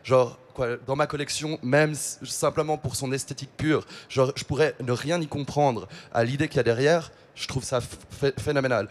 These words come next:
Ou d'autres œuvres où il n'y a même pas de, d'œuvre d-, du tout. Alors ça, ça peut rejoindre un peu ce que Barbara disait tout à l'heure. Il n'y a pas du tout d'œuvre, euh,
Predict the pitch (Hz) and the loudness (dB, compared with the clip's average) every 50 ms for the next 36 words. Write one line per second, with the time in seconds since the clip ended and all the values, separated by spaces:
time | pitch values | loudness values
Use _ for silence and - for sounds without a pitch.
0 | - - - - - 180 202 208 147 160 160 143 139 - 185 202 175 127 110 123 | -10 -18 -20 -6 0 2 2 2 4 4 2 4 4 4 6 6 6 6 4 0
1 | - 165 165 165 156 - 127 131 151 180 175 156 - 175 165 156 - - - - | 0 2 4 4 2 2 2 2 4 2 0 0 0 2 2 2 0 -2 -6 -2
2 | - 196 - 131 - - - 160 156 156 123 - - - - - - - - - | 0 0 0 0 -2 -2 4 6 6 6 6 2 -6 -12 -20 -20 -20 -20 -20 -20
3 | - - 160 170 - - 202 214 165 117 98 107 104 - 127 123 113 - - - | -4 0 0 0 0 0 -2 0 0 0 0 0 -2 0 0 0 0 0 -8 -16
4 | - - - - - 139 131 - 143 147 127 131 127 131 147 135 131 120 - 139 | -18 -16 -12 -2 2 2 4 4 4 6 8 8 8 8 6 8 6 6 6 4
5 | - - 123 110 117 117 120 123 117 127 131 120 113 120 120 - 120 - 127 143 | 4 4 4 4 6 6 6 6 6 4 4 4 4 2 2 2 2 2 2 2
6 | 160 - - - - - - - 123 127 127 - 160 151 143 147 180 - - 190 | 2 0 -6 -16 -18 -18 -10 2 4 4 8 8 8 6 6 4 -2 -2 -2 0
7 | 156 151 156 160 139 127 123 127 120 120 110 | 6 10 10 10 10 8 6 6 8 8 8